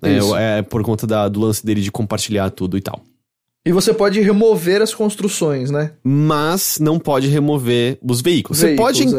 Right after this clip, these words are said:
Speaker 1: entrar e, e dirigir um veículo pra longe, <laughs> mas, é, o que acontece é que, assim, a física dos veículos em Death Stranding, ela é bem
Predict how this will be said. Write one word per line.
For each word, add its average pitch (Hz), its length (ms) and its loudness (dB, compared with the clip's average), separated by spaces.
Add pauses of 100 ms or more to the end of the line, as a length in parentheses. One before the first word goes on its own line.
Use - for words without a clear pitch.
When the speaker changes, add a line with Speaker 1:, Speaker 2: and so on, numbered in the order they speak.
Speaker 1:
entrar 165 300 0
e, 104 200 -2
e 120 80 -4
dirigir 117 400 -2
um 113 160 2
veículo 95 400 -2
pra 104 140 -2
longe, 90 320 -2
<laughs> 113 100 -2
mas, 185 240 0 (400)
é, 131 220 0
o 147 80 2
que 190 60 2
acontece 240 340 0
é - 20 0
que, 349 60 -2
assim, 196 220 0
a 156 100 -2
física 240 420 0
dos 185 160 0
veículos 151 640 0
em 131 120 0
Death 120 220 0
Stranding, 123 440 0
ela 123 140 2
é 120 80 2
bem 120 300 0